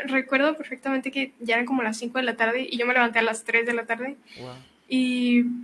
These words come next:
Speaker 1: y estaba cansada, o sea, yo quería dormirme más, a pesar de que había dormido como unas doce o diecisiete horas. Am, entonces era como que este sentimiento de que estoy cansada la mayor parte del tiempo, que es lo primero que digo. De hecho,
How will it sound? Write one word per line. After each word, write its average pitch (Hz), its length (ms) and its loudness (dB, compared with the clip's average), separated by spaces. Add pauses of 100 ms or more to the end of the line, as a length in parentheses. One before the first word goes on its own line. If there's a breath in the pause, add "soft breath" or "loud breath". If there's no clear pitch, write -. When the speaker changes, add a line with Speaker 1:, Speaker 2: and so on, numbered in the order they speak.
(460)
Speaker 1:
y 262 120 0
estaba 240 260 4
cansada, 320 300 6
o 311 40 4
sea, 254 100 -2
yo 240 140 2
quería 311 220 6
dormirme 285 420 6
más, 262 320 2
a 240 80 -4
pesar 233 240 0
de 254 140 0
que 285 80 2
había 247 220 2
dormido 240 340 0
como 240 180 -4
unas 233 280 0
doce 247 540 -2
o 240 100 -2
diecisiete 233 480 0
horas. 220 360 -4 (720 soft breath)
Am, 226 640 -2
entonces 240 440 -2
era 240 180 4
como 240 240 0
que 220 220 2
este 220 200 -2
sentimiento 240 460 0
de 240 80 0
que 233 80 -14
estoy 226 220 -6
cansada 254 420 2
la 247 100 2
mayor 226 320 0
parte 240 300 -4
del 220 120 -8
tiempo, 247 340 -4
que - 80 -4
es 240 60 0
lo 247 100 2
primero 240 320 4
que 240 100 2
digo. 262 240 2
De 254 80 -6
hecho, 311 140 2